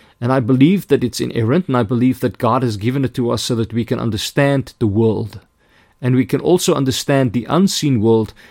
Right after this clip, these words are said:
as far as God decided to reveal it to us. Now, if you go to Second Kings chapter six, verse thirteen to seventeen, I'm gonna read from the N I V. we find a very interesting passage.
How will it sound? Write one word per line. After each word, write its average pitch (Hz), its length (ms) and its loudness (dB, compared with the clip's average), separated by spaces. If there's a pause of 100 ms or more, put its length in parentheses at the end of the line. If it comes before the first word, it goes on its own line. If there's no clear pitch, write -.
(140)
as - 160 -4
far 190 280 2
as 147 120 0
God 131 280 2
decided 120 600 0
to 113 240 -2
reveal 110 400 2
it 104 120 -8
to 98 160 -8
us. - 260 -14 (1400)
Now, 233 80 -2
if - 140 0
you 277 60 4
go 277 120 6
to 240 160 2
Second 180 420 2
Kings 110 380 0
chapter 127 300 -6
six, - 320 -4
verse 120 260 -4
thirteen 131 480 0
to 113 120 -6
seventeen, 113 720 -2
I'm - 80 -20 (320)
gonna 143 160 -2
read 190 200 2
from 180 180 4
the 151 100 4
N 139 120 2
I 131 100 2
V. 104 300 -2 (1400)
we 202 320 2
find 233 460 0
a 165 140 0
very 143 360 4
interesting 139 480 0
passage. - 640 -8